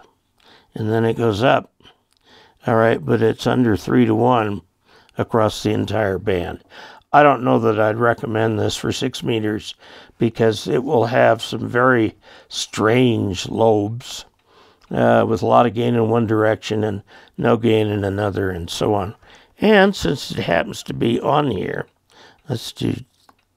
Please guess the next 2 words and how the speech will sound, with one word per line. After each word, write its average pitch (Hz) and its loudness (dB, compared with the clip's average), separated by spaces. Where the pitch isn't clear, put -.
two 262 4
meters. 110 2